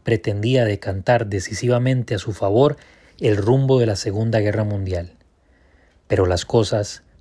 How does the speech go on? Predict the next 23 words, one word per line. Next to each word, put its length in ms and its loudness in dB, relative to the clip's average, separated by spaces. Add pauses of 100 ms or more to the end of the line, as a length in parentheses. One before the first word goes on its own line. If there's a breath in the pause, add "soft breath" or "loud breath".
(120)
no 160 2
salieron 520 2
como 320 -4
el 80 -4
Führer 560 0
había 400 0
planeado. 500 -6 (1120 loud breath)
Hoy 160 4
los 180 4
historiadores 640 4
consideran 600 0
el 120 -2
fracaso 480 0
de 140 2
la 60 0
operación 680 -2 (140)
un 180 2
punto 400 -2
de 80 2
inflexión 600 -2
en 100 2
la 140 -2
contienda 680 -2